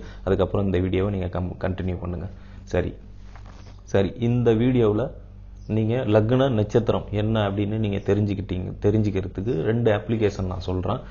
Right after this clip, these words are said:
அதை உங்க மொபைல்ல டவுன்லோட் பண்ணிக்கோங்க. இல்ல உங்களுடைய ஜாதகத்துல அது இருந்தாலும் ஓகே,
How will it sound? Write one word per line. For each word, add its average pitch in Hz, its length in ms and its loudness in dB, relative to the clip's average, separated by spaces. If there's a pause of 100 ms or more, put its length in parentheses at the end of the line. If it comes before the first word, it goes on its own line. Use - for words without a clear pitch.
(200)
அதை 107 160 4
உங்க 104 200 4
மொபைல்ல 104 640 2
டவுன்லோட் 107 380 4
பண்ணிக்கோங்க. 95 460 -4 (380)
இல்ல 139 320 6
உங்களுடைய 123 440 4
ஜாதகத்துல 110 680 4
அது 110 260 4
இருந்தாலும் 107 580 2
ஓகே, - 420 -2